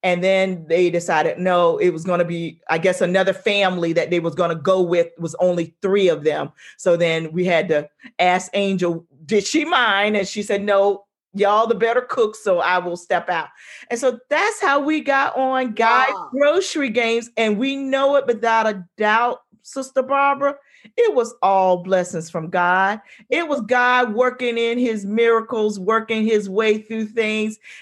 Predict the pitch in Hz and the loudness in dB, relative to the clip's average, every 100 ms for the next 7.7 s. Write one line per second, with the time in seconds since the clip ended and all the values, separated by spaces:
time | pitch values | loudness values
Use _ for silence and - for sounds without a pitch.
0 | - 208 202 190 - 226 180 208 214 208 | -4 2 2 2 0 -2 0 2 0 0
1 | 208 196 196 208 180 175 170 - _ _ | -2 -2 -2 -4 0 0 0 -4 _ _
2 | - 190 254 240 240 226 220 208 202 190 | -6 -2 0 0 2 2 2 0 0 0
3 | 180 160 196 202 220 240 247 233 240 247 | -2 -4 0 2 4 2 -2 0 0 0
4 | 254 233 233 233 233 233 226 233 - _ | -4 -6 -4 -2 -2 -2 -4 -8 -14 _
5 | _ _ _ 190 190 196 214 - 214 202 | _ _ _ -2 0 0 -2 0 0 2
6 | 196 196 196 185 - 220 202 180 175 - | 0 -2 -4 -4 0 2 2 0 -2 -6
7 | - - - 214 208 208 | -14 -12 -2 0 0 -2